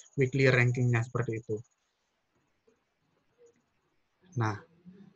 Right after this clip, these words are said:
kita pastinya ketika, eh, reward yang dimaksud ini seperti ini.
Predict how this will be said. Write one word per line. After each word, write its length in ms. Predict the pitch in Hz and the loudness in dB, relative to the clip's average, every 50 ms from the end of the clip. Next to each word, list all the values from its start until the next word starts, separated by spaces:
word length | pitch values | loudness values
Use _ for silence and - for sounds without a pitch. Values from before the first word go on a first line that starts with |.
| _ _ _ _ _ _ _ | _ _ _ _ _ _ _
kita 280 | - 147 135 196 196 185 - | -6 0 0 2 0 0 -2
pastinya 400 | - 175 170 - - 180 185 190 | -2 -2 -2 0 2 2 2 2
ketika, 400 | 208 185 - 175 190 175 165 - | 2 -2 -2 0 0 0 0 0
eh, 600 | - _ _ _ - 160 165 151 147 147 143 143 143 | -4 _ _ _ 0 2 4 4 4 4 4 4 4
reward 320 | 147 147 147 165 170 - | 4 4 4 4 2 2
yang 320 | - 151 143 139 139 135 131 | 2 0 0 0 0 -2 0
dimaksud 340 | 131 127 131 131 127 151 165 190 | 0 2 2 2 0 0 -2 -2
ini 80 | 208 214 | -2 -4
seperti 280 | 185 - - 175 - 139 131 | -4 -4 -4 -4 -2 0 0
ini. 120 | 123 110 | 0 -2